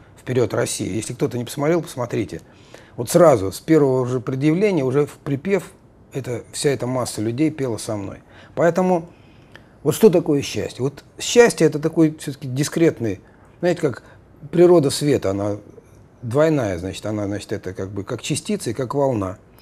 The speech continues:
Вот счастье тоже дискретное, оно как, оно и по длине можно его, значит, и по количеству счастливых моментов.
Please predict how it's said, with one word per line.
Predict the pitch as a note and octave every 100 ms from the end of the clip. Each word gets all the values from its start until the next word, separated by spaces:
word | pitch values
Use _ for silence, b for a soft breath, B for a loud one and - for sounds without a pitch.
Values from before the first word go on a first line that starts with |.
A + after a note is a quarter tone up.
| B -
Вот | C3+
счастье | G3 F#3 E3
тоже | F3 B2
дискретное, | A2 C3 - C#3+ - G2
оно | A2+ C#3+
как, | C#3+ -
оно | D3 D3+
и | D#3+ D#3+ D#3 D3+ - - - - - - - -
по | E3
длине | C#3+ F#3 G#3 A#3
можно | D3 G2
его, | B2 A2
значит, | F#2+ G2 G#2+ -
и | F3 E3+
по | E3
количеству | D#3 E3 D#3+ D#3+ D3 C#3 - B B B B
счастливых | - C#3 D3+ C#3+ C3
моментов. | C3 A#2+ E2+ - -